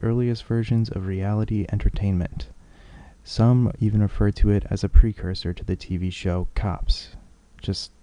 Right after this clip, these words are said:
thirty-five years beforehand. This show is called Night Watch, and it aired from nineteen fifty-four to nineteen fifty-five. Similar to Dragnet, which also featured real cases, with the names changed to protect the innocent,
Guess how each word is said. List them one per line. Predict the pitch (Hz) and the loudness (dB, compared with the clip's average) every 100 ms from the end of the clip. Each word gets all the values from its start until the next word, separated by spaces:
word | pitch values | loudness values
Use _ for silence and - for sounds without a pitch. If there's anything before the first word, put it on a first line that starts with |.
| - | -4
thirty-five | 92 92 - 92 90 | -2 -4 -4 -4 -2
years | 92 92 | -4 0
beforehand. | - - 95 95 90 - - - _ _ _ - - - _ - - - - | 0 0 0 -2 -2 -4 -8 -16 _ _ _ -20 -20 -20 _ -20 -20 -20 -6
This | - 131 | 0 0
show | - 107 | 0 0
is | 101 | 0
called | - 92 90 - - | -2 -4 -4 -8 -4
Night | 98 95 73 | -2 0 -2
Watch, | - - - - - - - - | -6 -8 -10 -12 -14 -16 -18 -8
and | - | -2
it | 101 - | -2 0
aired | 104 110 | 0 0
from | - 90 90 | 2 2 4
nineteen | 95 107 - 113 | 2 0 2 0
fifty-four | - 104 - 101 - 92 92 92 | 0 -2 -2 -4 -2 -2 -2 -4
to | - | -4
nineteen | 90 90 - 98 | -2 -4 -2 -2
fifty-five. | - 95 101 98 - - - - - - - - - - - - - - - - | -2 -4 -2 -2 -2 -4 -6 -4 -4 -6 -16 -20 -20 -20 -20 -20 -20 -20 -20 -18
Similar | - 113 110 110 | 0 4 4 4
to | - | 2
Dragnet, | 101 104 113 110 104 95 92 - - - | 0 0 0 0 -2 -2 -4 -6 -14 -6
which | 104 - | -6 -2
also | 110 127 107 | -2 0 0
featured | - 101 - 90 | -2 -6 -6 -4
real | 104 92 | -2 -2
cases, | - 95 95 - 98 - - - - - | -4 -6 -6 -6 -6 -6 -12 -18 -20 -4
with | 107 | -4
the | - | -2
names | 98 95 90 | -2 -2 -4
changed | - 101 92 - | -4 -4 -4 -4
to | 98 | -6
protect | - 90 101 - | -4 -6 -8 -10
the | 90 | -8
innocent, | 98 95 - 101 107 | -6 -8 -6 -4 -4